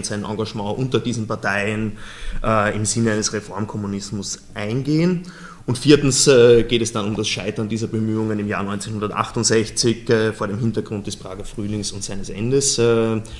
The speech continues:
abschließend werde ich dann noch einen kurzen Ausblick, äh, auf das Wirken Mareks als linker Intellektueller, als Chefredakteur des Wiener Tagebuchs, äh, und als Inspirationsquelle für so manchen Vertreter der neuen Linken geben. Einen Zeitabschnitt, den Marek selbst in seinen Erinnerungen,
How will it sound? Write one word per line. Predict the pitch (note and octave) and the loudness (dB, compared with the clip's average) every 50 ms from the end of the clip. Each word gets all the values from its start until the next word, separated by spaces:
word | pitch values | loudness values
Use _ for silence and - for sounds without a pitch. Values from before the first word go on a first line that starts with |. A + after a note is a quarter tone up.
| - - - - | -14 -16 -8 -2
abschließend | - A2 A2+ - - - C3 B2+ A2+ - C3 G#2+ G2+ | 2 2 2 4 4 6 6 6 8 6 6 6 6
werde | A2+ A2+ A2+ | 6 4 4
ich | - | 2
dann | A#2 A2+ | 2 0
noch | A2 G2+ | 0 0
einen | A2+ G#2 G#2+ G#2 - | 0 -2 -4 -4 0
kurzen | - C#3 C3 C3 - - | 4 4 4 4 4 0
Ausblick, | G#2+ F#2+ G2+ G#2+ - - - A2+ A2 G#2 G#2+ - - | -2 -2 -2 -4 -4 -4 -4 -4 -6 -6 -4 -2 0
äh, | A2+ | 2
auf | A2 G#2+ G#2 G#2 G#2 G#2 G#2 G#2 G#2 F2+ - G2+ - | 2 2 2 2 2 2 2 0 0 -2 -4 -6 -6
das | - G#2+ - - A#2+ | -4 -4 -2 0 2
Wirken | A#2 A#2+ A2+ A#2 - A2 | 4 4 4 2 0 -4
Mareks | G#2 F#2+ F#2 G2 G#2+ G#2+ G#2 - - - | -2 -2 -2 -2 -2 -2 -2 -4 -4 -6
als | G2 G2+ - - - | -4 -4 -6 -4 -4
linker | B2 A#2+ A#2+ A2+ A#2+ | -4 -4 -2 -2 -2
Intellektueller, | G2+ G2+ F#2 G#2 G2 F#2+ F#2+ G2 - A2 G#2 G2+ A2 A2 G#2+ G#2+ G#2+ D2+ | -4 -4 -6 -8 -8 -8 -10 -6 -4 -2 -2 0 0 0 0 -2 -2 -4
als | F#2 F2 - | -4 -6 -6
Chefredakteur | - - G2+ G2+ - G#2+ G#2 G2 G#2 G2+ - A2+ G#2+ G#2+ | -6 -6 -6 -8 -6 -6 -4 -4 -4 -6 -4 -4 -4 -4
des | G2+ G#2 - | -4 -6 -6
Wiener | A2+ A2 G#2 G#2 G2 | -6 -4 -6 -6 -6
Tagebuchs, | G#2 G2+ F#2+ G#2+ A2 A2+ A2 - A2+ A2+ A2+ A2 A2 - - - | -8 -6 -6 -4 -4 -4 -4 -4 -4 -2 -2 -2 0 0 2 2
äh, | A2 G#2+ G#2 G#2 G#2 G#2+ G2+ - - - - - - - - - - | 2 2 0 0 0 -2 -4 -6 -10 -18 -18 -18 -18 -18 -8 0 4
und | F3 G3 | 6 8
als | F3 E3+ - | 8 8 6
Inspirationsquelle | - D#3 C3+ - - C#3+ A#2+ A#2+ A2 - - A2+ G2 A2 G2 - - A#2 G#2+ G#2 G#2 | 6 4 2 2 2 4 4 4 4 4 2 -2 -2 -4 -4 -4 -2 -2 -2 -2 -2
für | G2+ A2+ G#2 | -4 -4 -4
so | - A2 | -4 -4
manchen | G#2 F2 F#2+ G2 G#2 A2 | -4 -4 -4 -4 -6 -4
Vertreter | G2+ A2 G2+ - G2+ F#2+ G2 F#2 - G2 | -4 -4 -4 -4 -6 -8 -6 -6 -6 -6
der | F2 G2+ G2 | -6 -6 -8
neuen | F#2+ F#2+ G2 G2+ G2+ | -8 -8 -8 -4 -2
Linken | A2 A#2 B2+ B2+ - A2+ G#2+ G#2 | 2 2 2 2 0 -2 -4 -2
geben. | A2 G#2+ A2 A#2+ B2+ C#3 D3 D3 D3+ - - - - - - - | 0 0 2 2 2 2 0 0 -2 -6 -12 -18 -20 -18 -8 0
Einen | - B2 B2+ | 2 2 2
Zeitabschnitt, | A#2+ - A#2 A2 A2+ C3 C3 - D3 B2 - - | 2 2 2 2 2 2 2 0 -2 -2 0 0
den | C3 A#2 | 0 0
Marek | A2+ G2+ G#2+ G#2+ A2+ A2 G#2+ | 0 0 0 0 -2 -2 0
selbst | - - - - G#2+ C3 C3 - - | -2 -2 0 0 0 0 -2 -2 -4
in | B2+ G#2+ | -4 -4
seinen | A#2 A#2 A#2 A#2 A2+ | -2 -2 -2 -2 0
Erinnerungen, | A2+ A2 A#2 A#2 A#2 A#2+ A#2 A#2 A#2+ A#2+ A#2+ A#2+ A#2+ A#2 | 0 0 0 2 2 2 4 2 2 2 2 2 0 -2